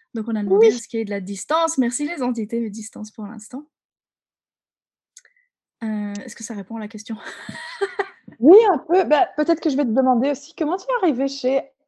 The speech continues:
Speaker 2: Access ? Qu'est-ce qui t'a apporté à, à, à ta première classe ?
Speaker 1: Euh, <laughs> j'ai reçu une séance barre.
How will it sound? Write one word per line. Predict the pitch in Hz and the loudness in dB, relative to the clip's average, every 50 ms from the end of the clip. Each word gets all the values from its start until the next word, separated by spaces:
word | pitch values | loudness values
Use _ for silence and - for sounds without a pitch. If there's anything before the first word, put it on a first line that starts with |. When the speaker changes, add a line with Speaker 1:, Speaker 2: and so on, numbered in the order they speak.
| _ | _
Speaker 2:
Access ? | - 226 220 - - - 233 226 - | -8 -8 -8 -8 -2 -2 -2 -2 -2
Qu'est-ce | - 254 247 - - | -4 -6 -6 -4 0
qui | - 339 339 | 0 0 4
t'a | 294 254 214 | 4 2 4
apporté | - 226 - - 220 - - - 233 247 247 | 2 0 -2 -4 -8 -8 -4 0 2 2 2
à, | 214 190 180 180 185 185 180 175 175 170 170 170 156 67 64 - - - - - _ | 2 2 0 0 -2 -2 -4 -4 -6 -8 -8 -8 -10 -10 -12 -14 -14 -16 -18 -8 _
à, | 202 196 196 190 175 - - | -2 -2 0 0 0 -2 -2
à | 202 | -2
ta | 190 185 | -2 -4
première | 185 - 214 202 190 185 | -2 -2 -2 -2 -2 -2
classe ? | - - 226 226 220 - - - - _ _ _ _ _ _ _ _ _ _ _ _ _ _ _ _ _ _ _ _ _ _ _ _ _ _ _ _ _ _ _ _ _ _ - | 0 0 0 0 0 -4 -12 -20 -20 _ _ _ _ _ _ _ _ _ _ _ _ _ _ _ _ _ _ _ _ _ _ _ _ _ _ _ _ _ _ _ _ _ _ -6
Speaker 1:
Euh, | 226 220 220 214 214 214 208 208 208 208 | -4 -2 -2 0 0 0 0 -2 -2 -4
<laughs> | 220 226 - - - - - - 508 - - _ 359 339 - _ _ _ _ _ _ _ _ _ - - - - - - - - - - - _ _ _ _ - - - - - - - 294 262 - - 277 - _ - - - - | -6 -6 -8 -10 -16 -20 -10 -10 -10 -10 -8 _ -10 -10 -10 _ _ _ _ _ _ _ _ _ -20 -20 -20 -20 -20 -20 -20 -20 -20 -20 -20 _ _ _ _ -16 -16 -16 -18 -20 -12 -12 -12 -12 -6 -8 -8 -8 _ -16 -20 -16 -4
j'ai | - 277 | -4 -4
reçu | 269 - - 359 349 | -2 -2 -4 -2 2
une | 302 269 | 2 2
séance | 262 - 277 262 277 247 247 226 | 4 4 2 2 4 2 2 2
barre. | 202 214 220 269 294 277 214 214 | 0 0 0 0 -2 -4 -6 -8